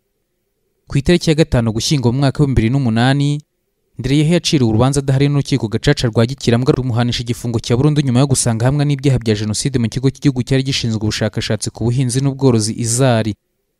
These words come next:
Kuva ku itariki ya makumyabiri Mata mu mwaka w'ibihumbi bibiri na cumi, Ndereyehe yashyiriweho impapuro mpuzamahanga zo kumuta muri yombi n'ubutabera bw'u Rwanda.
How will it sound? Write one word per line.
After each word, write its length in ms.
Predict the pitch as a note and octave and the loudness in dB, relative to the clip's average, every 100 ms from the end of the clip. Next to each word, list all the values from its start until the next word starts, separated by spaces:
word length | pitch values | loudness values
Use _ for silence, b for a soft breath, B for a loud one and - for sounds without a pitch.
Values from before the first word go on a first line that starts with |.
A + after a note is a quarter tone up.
| _ _ _ _ _ - | _ _ _ _ _ -12
Kuva 180 | - C#3+ | -2 -2
ku 80 | - | 0
itariki 340 | D3 E3+ - D#3 | 0 0 2 0
ya 40 | |
makumyabiri 500 | D#3 - A#2 B2 C3+ | 0 -2 0 0 2
Mata 240 | A#2+ - C#3 | 0 0 0
mu 80 | C#3+ | 0
mwaka 240 | B2+ C3 | 0 2
w'ibihumbi 220 | C3 B2 | 0 2
bibiri 100 | A2 A2 | 0 0
na 80 | A#2 | 0
cumi, 340 | - B2 G#2+ _ _ _ _ _ A#2+ | 0 0 -2 _ _ _ _ _ -2
Ndereyehe 320 | B2 C#3 E3 | 2 4 4
yashyiriweho 360 | D#3+ - B2 C#3 | 2 2 2 4
impapuro 320 | C3+ - A2+ | 2 2 2
mpuzamahanga 540 | C3+ A#2 B2+ C3 C3+ C3 | 2 0 0 0 2 0
zo 60 | |
kumuta 300 | B2+ C#3 - A#2 | 0 -4 -2 0
muri 160 | C3+ | 2
yombi 200 | C3+ C3+ | 2 2
n'ubutabera 520 | C3+ C3 - C3 C3 | 2 2 2 4 2
bw'u 140 | B2 B2+ | 0 0
Rwanda. 380 | A#2+ A2 A2 | 2 2 2